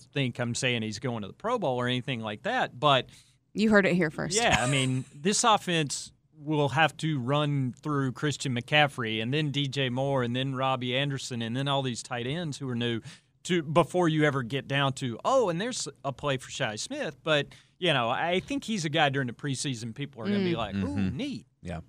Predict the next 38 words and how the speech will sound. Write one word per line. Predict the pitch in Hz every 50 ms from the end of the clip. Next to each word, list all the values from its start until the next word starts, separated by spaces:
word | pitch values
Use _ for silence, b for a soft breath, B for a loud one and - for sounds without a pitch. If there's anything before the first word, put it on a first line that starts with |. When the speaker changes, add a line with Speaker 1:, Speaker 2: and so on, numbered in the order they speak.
| _ -
Speaker 2:
Well, | 220 220
we | 220 226
know | 233 233 226 226 220 202
Joe | 175 - 208 202 185
Brady | 175 196 185 170 170
likes | 170 170 165 - -
to | - 180 -
tinker | - - - 220 202 190 - - 180 175 170 165
and | 165 170 -
get | 180 170 -
Speaker 3:
Mm-hmm. | 117 147
Speaker 2:
creative, | 185 175 170 175 165 147 143 143
so | - - 170 156 147
I, | 156 151 143 139 143 156
I | 156
definitely | - - - - 180 165 - 156 156 151
agree | 143 - 165 160
that's | 139 139 151 -
something | - 156 156 139
we | 139 139
could | - 151 -
see. | - 165 139
Will, | 151 208 214 190
was, | 175 196 - - - -
was | 185 185
Shi | - - 190 175 170 175
gonna | 196 175 175
be | 165 175 175
your | 156 120 123 135
Speaker 3:
No. | 156
Speaker 2:
answer | - - 180 180 - - 190 185 -
Speaker 3:
No, | 113 120
Speaker 2:
as | 120 104
Speaker 3:
I | 101
Speaker 2:
well? | 104 98
Speaker 3:
got | 104 95 92
really | 104 101 98 95
lucky. | 98 107 - - 87 80